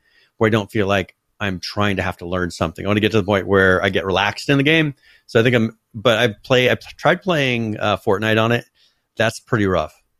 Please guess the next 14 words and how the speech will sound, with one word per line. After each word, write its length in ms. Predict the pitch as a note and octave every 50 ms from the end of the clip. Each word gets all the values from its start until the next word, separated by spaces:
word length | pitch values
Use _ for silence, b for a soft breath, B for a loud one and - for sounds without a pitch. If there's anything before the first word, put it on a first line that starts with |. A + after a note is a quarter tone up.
| _ _ -
Um, 500 | G2 F#2 F2+ F2 F2+ F2+ E2+ E2+ - - -
it's 160 | - - -
just 320 | - G#2+ F#2+ - - - _ _ _ _ _ _ _ _ _ _ _ -
difficult. 500 | D3 D3 - - B2 - A#2+ G2+ F#2 -
The 80 | -
screen 260 | - - - C#3+ C#3
is 140 | B2 A2+ -
so 160 | - A#2+ A2
small. 640 | A2 - - A2+ G#2+ G2+ F#2+ F2+ F2+ E2+ E2 D#2+ - _ _ _ _ _ -
It's 180 | - G2+ - -
difficult 560 | - C3 B2 G#2+ A#2 A2 - G#2+ F#2+ - -
to 260 | - G#2+ G2 F#2+ F2+
move 340 | - G#2+ A2+ A2 G#2+ G#2 F#2+
around 520 | G2+ G2 G2 G2 F#2+ F#2 F#2 F#2 F#2 -